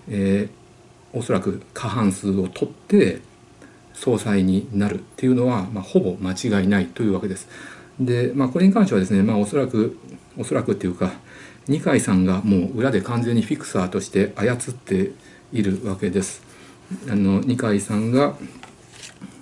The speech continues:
えーっと、仕切ってですね、他のグループをまとめていますので、えー、よって菅さんが、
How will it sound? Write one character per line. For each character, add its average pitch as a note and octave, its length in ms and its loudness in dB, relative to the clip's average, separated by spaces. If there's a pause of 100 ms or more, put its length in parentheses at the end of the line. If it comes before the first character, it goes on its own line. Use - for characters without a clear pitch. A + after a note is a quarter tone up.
(180)
え G2+ 340 0
ー F#2 40 -4
っ - 40 -18 (140)
と、 G2 120 -2 (880)
仕 - 180 -10
切 C#3 100 2
っ - 20 2
て G#2+ 140 0
で F2+ 100 0
す - 100 -6
ね、 F#2 260 2
他 - 140 -4
の G#2+ 100 2
グ G#2+ 120 2
ル G#2+ 120 4
ー - 40 -4
プ G2 60 0
を F2+ 40 0
ま F2+ 140 -2
と A#2+ 100 -4
め A2 100 2
て A#2+ 100 -2
い B2 200 -2
ま A2+ 120 0
す - 120 -6
の F#2 140 2
で、 F#2+ 240 2 (920)
え A2+ 100 0
ー、 - 220 -4
よ A2+ 80 0
っ A2 40 -4
て - 200 2
菅 B2+ 220 2
さ C3+ 120 2
ん A#2+ 140 2
が、 B2+ 240 4